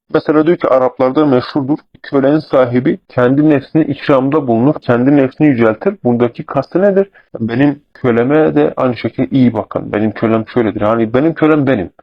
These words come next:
Hani bir mesele var ya, bir kişiye yönlendiriyoruz, diyorum, "Abi bak ben bunu sana yönlendiriyorum, o benim ha. Sanki benim, benim muamele ettiğin gibi ona muamele et.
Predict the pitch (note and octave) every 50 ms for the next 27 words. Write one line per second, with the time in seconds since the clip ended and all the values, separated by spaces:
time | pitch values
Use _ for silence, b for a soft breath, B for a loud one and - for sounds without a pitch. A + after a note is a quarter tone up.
0 | b b b b b b - B2+ C3+ C#3 C3+ C3+ C3+ C#3 C3 - D3 C#3+ D#3 E3
1 | F3+ G3+ G3+ E3 A#2+ G2+ - b b b b b _ D#3 C#3 - - - E3 E3+
2 | E3 D#3 C#3+ B2+ A#2+ A2+ A2+ G#2+ G#2 G#2 A2 B2 C#3 C#3 C3+ C#3 C3+ C3+ B2+ C3
3 | C3+ A#2+ - A#2+ - - - C3 B2+ A#2+ B2 B2 - C3 C3 C3 B2+ B2 B2 C3+
4 | D#3 D#3+ - C#3+ C3 A#2 B2+ B2+ A2+ G#2+ G#2 G2+ G#2+ G2 G2+ - - _ _ -
5 | G3 F#3+ - - C3+ C#3 D3+ C#3 A#2 G#2+ G#2+ G#2 A#2 B2+ C#3 C3 - - B2+ A#2+
6 | - B2+ B2 A#2 A#2 A#2 A2+ A#2+ A#2+ B2+ A#2+ - - B2+ B2+ B2 A2+ G#2+ G#2 G#2
7 | G2+ G2 G2 F#2+ F#2+ F#2 F#2 G2 G2 F#2+ F#2+